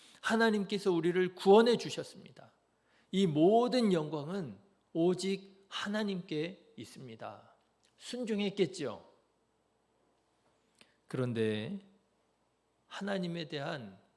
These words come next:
믿음이 없었던 거예요. 하나님 말씀대로 전리품을 챙기지 않으면 어때요? 이스라엘 백성들이 왕인 자기를 업신 여길 것만 같았겠지요.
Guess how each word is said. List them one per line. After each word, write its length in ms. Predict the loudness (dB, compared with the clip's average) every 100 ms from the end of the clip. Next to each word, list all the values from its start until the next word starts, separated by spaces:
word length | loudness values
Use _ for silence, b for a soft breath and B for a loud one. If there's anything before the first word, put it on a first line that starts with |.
| _ _
믿음이 480 | 0 2 4 4
없었던 480 | 2 0 -10 -10 -14
거예요. 360 | -14 -18 -20 -20 _ _ _ _ _ _ _ _ _ _ _ _ _ _ _ _ _ -6
하나님 420 | 2 4 6 6
말씀대로 840 | 6 4 0 -2 -2 -2 -2 -4 B B B
전리품을 540 | -4 0 0 -2 -6 -6
챙기지 480 | -8 -8 -10 -8 -8
않으면 760 | -8 -10 -4 -2 -2 -4 -14 -20 _ _
어때요? 480 | -10 -4 -4 -4 -8 -20 _ _ _ b b b b b
이스라엘 460 | -4 -2 2 2 2
백성들이 920 | -4 -4 -6 -4 -4 -4 -4 -10 -16 _ _ _ _ _ _
왕인 500 | -6 -4 -2 -4 -4
자기를 680 | -6 -8 -6 -4 -4 -8 -14 _
업신 400 | -6 -4 -6 -4
여길 240 | -4 -6
것만 280 | -8 -10 -10
같았겠지요. 800 | -12 -12 -6 -4 -4 -8 -8 -12